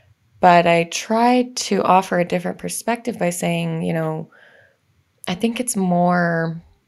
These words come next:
for me about that, like, emotions are going to come up,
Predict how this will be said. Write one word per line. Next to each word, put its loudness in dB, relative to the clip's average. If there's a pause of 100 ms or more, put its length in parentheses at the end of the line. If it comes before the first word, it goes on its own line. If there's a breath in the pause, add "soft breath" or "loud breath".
(240)
for -6
me 0
about -2 (480 soft breath)
that, 2
like, -6
emotions 0
are -6
going -6
to -8
come -4
up, -4